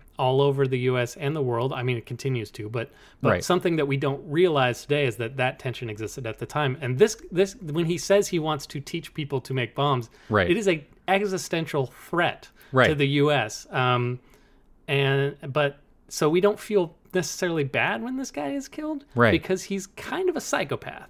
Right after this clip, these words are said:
Speaker 2: Yeah, well, it's like, it's, it's the thing of, like, you, you almost feel relief because you know clearly that, that Cassidy isn't going to publish that book.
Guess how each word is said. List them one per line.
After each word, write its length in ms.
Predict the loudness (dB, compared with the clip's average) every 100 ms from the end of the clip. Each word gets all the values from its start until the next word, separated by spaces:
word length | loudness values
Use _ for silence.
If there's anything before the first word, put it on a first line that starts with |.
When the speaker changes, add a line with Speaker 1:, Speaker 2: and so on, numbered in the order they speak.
| 0
Speaker 2:
Yeah, 240 | 4 4 6
well, 220 | 6 6
it's 200 | 4 4
like, 240 | 0 0 -2
it's, 260 | -2 -2 -4
it's 220 | -4 0
the 160 | 2 2
thing 260 | 2 -2
of, 140 | 0 0
like, 220 | 0 -2
you, 240 | -2 -2 -2 -2
you 180 | -2 -2 -10
almost 540 | 0 4 6 4 2 -4
feel 280 | 2 4 6
relief 500 | 4 4 2 0 -2
because 400 | -2 2 2 2
you 140 | 2 4
know 580 | 6 6 8 8 6
clearly 640 | 2 0 4 4 4 2 2
that, 200 | 0 -2 -6 _ -10
that 500 | -4 -2 -2 -4 -4
Cassidy 400 | -2 -2 -6 -2 2
isn't 320 | 2 2 0
going 300 | 2 2 0
to 80 | -2
publish 400 | -2 0 -2 -2
that 240 | -6 -6 -2
book. 380 | 0 0 -6